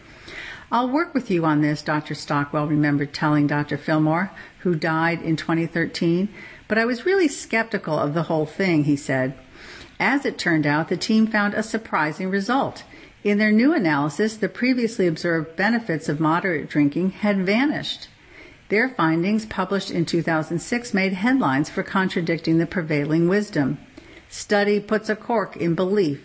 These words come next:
that a little wine helps the heart," the Los Angeles Times reported. "It upset an awful lot of people," Doctor Stockwell said. "The alcohol industry, industry took huge steps and spent a lot of money to counteract this rather awkward message that was coming out."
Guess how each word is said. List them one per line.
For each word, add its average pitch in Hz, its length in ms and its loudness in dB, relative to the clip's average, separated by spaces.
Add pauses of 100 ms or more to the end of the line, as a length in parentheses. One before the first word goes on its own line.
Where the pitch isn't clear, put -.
that 151 140 0
a 156 40 0
little 175 340 2
wine 185 360 2
helps 170 340 -4
the 175 160 -6
heart," 202 300 -2
the 139 100 -6
Los 147 300 -4
Angeles 143 440 2
Times 143 360 2
reported. 151 480 -2 (760)
"It 254 160 2
upset 202 460 0
an 190 200 2
awful 175 420 0
lot 147 180 0
of 143 100 -6
people," 165 340 0
Doctor 143 340 -2
Stockwell 139 460 -4
said. 143 400 -2 (340)
"The - 120 -4
alcohol 208 460 2
industry, 175 580 -2 (220)
industry 190 460 2
took 175 220 -4
huge 233 460 4
steps - 460 -4
and 190 120 -2
spent 214 220 -2
a 202 40 2
lot 214 400 2
of 190 140 -4
money 185 320 0
to 151 120 -2
counteract 175 680 0
this 160 200 -4
rather 165 400 0
awkward 175 560 0
message 160 540 0
that - 140 -2
was 139 160 -4
coming 147 320 2
out." 143 340 -2